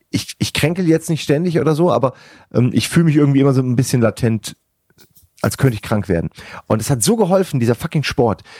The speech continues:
Und jetzt habe ich irgendwann hab ich das anderthalb Jahre gemacht, hab aufgehört. Aus irgendeinem Grund, ich glaub, weil die Feiertage und dann, genau, und dann reist du in die Heimat und da hast du kein Studio und dann w-, bin ich nach Berlin und da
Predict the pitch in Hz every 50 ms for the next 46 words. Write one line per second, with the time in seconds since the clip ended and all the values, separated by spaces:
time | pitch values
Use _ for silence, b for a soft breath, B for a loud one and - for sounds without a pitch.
0 | B B B B B B _ _ - 120 120 117 117 113 110 110 104 - - -
1 | _ _ _ _ _ _ _ _ _ _ _ _ _ _ _ _ _ _ _ _
2 | _ _ _ - - 113 104 - - 127 131 156 151 156 - - _ _ - 151
3 | 185 190 190 170 151 160 151 160 175 180 175 165 _ _ _ _ _ _ _ _
4 | _ _ _ _ _ _ _ _ _ - - - - 127 120 - - - - -
5 | 165 175 170 151 156 147 151 151 139 135 131 131 127 - 139 - - 110 120 -
6 | - 120 110 110 107 104 - - _ _ _ _ _ _ _ _ _ _ _ -
7 | 110 104 - 117 147 147 147 135 120 107 127 139 143 113 - 104 - 135 120 -
8 | 131 123 117 - - 131 127 123 117 107 - 120 113 110 110 107 104 104 76 107
9 | 98 123 110 113 104 131 127 117 104 95 104 113 110 107 92 104 110 113 110 -
10 | - 120 113 110 107 113 123 123 110 101 98 98 107 107 101 98 98 92 95 95
11 | - - 104 107 - 104 95 - 113 - - - - 117 - - - 101 101 95
12 | 98 95 92 82 92 110 107 101 - _ - 117 110 98 78 92 131 131 131 110
13 | 127 135 127 - 156 139 127 120 117 110 107 98 95 - - 104 98 104 98 104
14 | 107